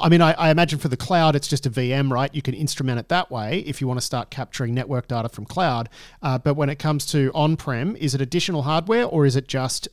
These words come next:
uh, you know, you buy, like, a software module from Gigamon and spin it up?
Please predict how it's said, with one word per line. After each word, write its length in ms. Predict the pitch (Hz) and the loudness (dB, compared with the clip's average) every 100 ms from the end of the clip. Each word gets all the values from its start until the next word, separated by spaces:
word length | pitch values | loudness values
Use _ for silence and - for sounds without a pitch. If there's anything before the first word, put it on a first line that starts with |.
| - | -4
uh, 400 | 131 123 117 113 | 0 0 0 0
you 100 | 143 | -2
know, 60 | 123 | 0
you 160 | 120 | -2
buy, 380 | 120 127 120 120 | 0 0 0 -2
like, 200 | - 113 | -6 -4
a 40 | 123 | -2
software 400 | - 117 135 113 | -2 -2 -4 -4
module 360 | 113 113 113 | -4 -6 -10
from 160 | - 127 | -8 -6
Gigamon 420 | 127 110 107 110 | -4 -4 -4 -4
and 140 | 107 - | -4 -6
spin 240 | - 113 | -4 -4
it 80 | 107 | -4
up? 200 | 107 | -6